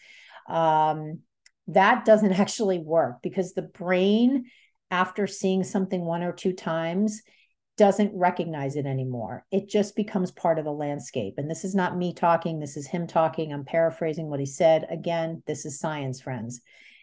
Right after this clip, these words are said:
And so, um, what he was saying is, don't write something down and expect to use it to change behavior or to keep you on track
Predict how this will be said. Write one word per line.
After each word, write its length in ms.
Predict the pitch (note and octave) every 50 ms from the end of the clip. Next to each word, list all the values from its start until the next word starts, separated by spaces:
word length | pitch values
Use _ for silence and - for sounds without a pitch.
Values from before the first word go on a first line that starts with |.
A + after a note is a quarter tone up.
| _ _
And 220 | F3 E3 E3 E3
so, 640 | D#3 - - - G3+ F#3 F3+ F3+ F3+ F3 F3 F3 -
um, 600 | - F#3 F3 E3+ E3+ E3+ E3 E3 D#3+ E3 E3+ - _ _ -
what 180 | F#3+ F#3 F3
he 120 | - G3 F#3
was 180 | F3+ E3+ -
saying 440 | - - A#3+ C4+ D#4 D#4 B3 G#3 F3+
is, 440 | D#3+ D#3 D3+ D3 D3 D3 D3+ - - _ _ _ _ _ _ _ _ _ _ _ -
don't 400 | - A3 A3 B3 D4+ D#4+ D#4+ - - _ _ _ - G#3 F#3 _ _
write 380 | - E3+ F3 F#3+ G#3+ A#3+ A#3+ A#3+
something 360 | - A3 G3+ G3+ G#3 G3+ F#3
down 480 | E3 F#3 F#3 G3+ G#3+ F#3+ E3+ E3+ E3+ -
and 120 | - E3+ E3
expect 640 | D#3 - - - - - F#3 F3 F3+ - - - _ -
to 140 | - -
use 380 | E3+ D#3+ E3 F3 G3 A3 G#3 G#3+
it 160 | F3 D#3 - - -
to 100 | - -
change 420 | - - - F#3 E3+ E3+ E3+ - -
behavior 640 | D#3+ D3+ - - F3 E3+ F3 E3+ F3 D#3+ C#3+ C#3
or 140 | - D3+ C#3+
to 80 | D3
keep 280 | C#3 C#3 - F#3 F3+ -
you 60 | F3
on 160 | D#3 D3 C#3+
track 480 | C3+ - - E3+ E3 D#3 C#3+ C#3 C3+ -